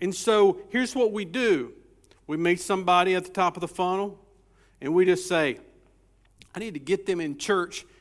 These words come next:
as soon as possible so the pastor can do it." Is that what we're saying?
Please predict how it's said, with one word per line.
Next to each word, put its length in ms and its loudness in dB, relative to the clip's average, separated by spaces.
as 160 -10
soon 260 -2
as 140 -4
possible 720 -2
so 340 -2
the 80 -8
pastor 540 -4
can 220 -12
do 200 -4
it." 100 -18
Is 100 -4
that 120 0
what 140 2
we're 100 4
saying? 480 -2